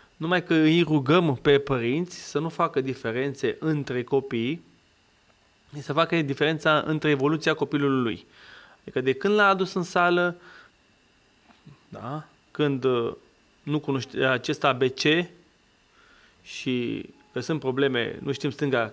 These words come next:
nu știm dreapta, că sunt probleme cu copiii care nu știu care e mâna stângă, nu știu care e mâna dreaptă și trebuie să-i luăm de la zero,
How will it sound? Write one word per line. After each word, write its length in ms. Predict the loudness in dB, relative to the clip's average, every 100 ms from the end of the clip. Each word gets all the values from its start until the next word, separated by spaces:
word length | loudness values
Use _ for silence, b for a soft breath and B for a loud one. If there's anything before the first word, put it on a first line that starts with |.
| -10
nu 320 | -10 -8 -6
știm 200 | -4 -4
dreapta, 500 | 0 -2 0 -4 -4 -12 _ b b b b b
că 60 | -12
sunt 180 | -6 -4
probleme 320 | -2 -2 -2
cu 100 | -6
copiii 340 | -8 -4 -4
care 340 | -2 -2 -2 -4
nu 120 | -4
știu 140 | -6
care 140 | -2 -2
e 40 |
mâna 160 | 0 -4
stângă, 260 | -6 -6
nu 120 | -6 -8
știu 140 | -8
care 140 | -4
e 40 | -2
mâna 180 | -2 -2
dreaptă 260 | -4 -6
și 100 | -8
trebuie 220 | -4 -4
să-i 160 | -4 -4
luăm 220 | -4 -4
de 120 | 0
la 240 | 2 2 -2
zero, 480 | 0 2 4 0